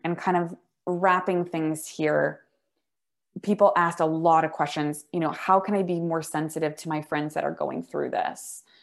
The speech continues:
that have gone through miscarriage?" Now, I wanna make it clear, I've, I am knocking on a lot of wood over here that I have not experienced that and miscarriage, but I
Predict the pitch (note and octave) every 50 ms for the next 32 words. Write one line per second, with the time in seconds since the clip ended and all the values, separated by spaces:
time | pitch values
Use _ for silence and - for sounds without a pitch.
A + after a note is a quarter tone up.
0 | _ _ _ E3+ E3 E3 D#3 D3+ - D#3+ D#3+ D#3 D#3 D#3 D3+ D#3 D3+ D3+ D3+ D3+
1 | C#3+ C#3+ - - - - - - - - - - - - - - E3+ D3+ - D#3
2 | E3 E3 E3 E3+ E3 D#3+ D#3 D#3 D#3 - - - F3+ D#3+ D#3+ D#3 D3+ D3+ D3+ -
3 | - - - - _ _ - E3 D#3+ D#3+ D#3+ D#3+ D3+ D3 D3+ - - _ _ _
4 | _ _ _ _ - F3+ F3+ F3+ F3+ F3 F3 - F3+ F3 E3+ E3 D#3+ D#3 D#3 D#3
5 | D#3 D#3+ D#3+ - - E3+ E3 E3 D#3+ F3 F3+ F3+ F3+ F#3 E3+ E3 D#3+ D#3+ D#3+ D#3
6 | D#3 D#3 D#3+ D#3 - - E3 D#3 D3+ D3+ D3+ E3 - - - E3 D#3+ D#3 D#3 D#3+
7 | D#3+ D#3 D#3 - - - - - - D#3+ D#3 D#3 D#3 D#3 D#3+ - - - - E3
8 | E3+ F3 F#3 - - - _ _ _ _ _ _ _ _ _ _ _ _ _ _
9 | _ - - _ - F3 E3 D#3+ D#3 D#3 D#3+ D#3 D#3 D3+ - _ _ _ _ _
10 | _ _ _ _ _ _ _ _ _ F#3 F3+ E3+ E3+ - - - D#3 D3+ D#3 D#3+
11 | G3+ G#3 - - _ - F3+ E3+ F3 E3+ - - - D#3+ D#3 D#3 D#3 D#3 D#3 D#3+
12 | D#3+ -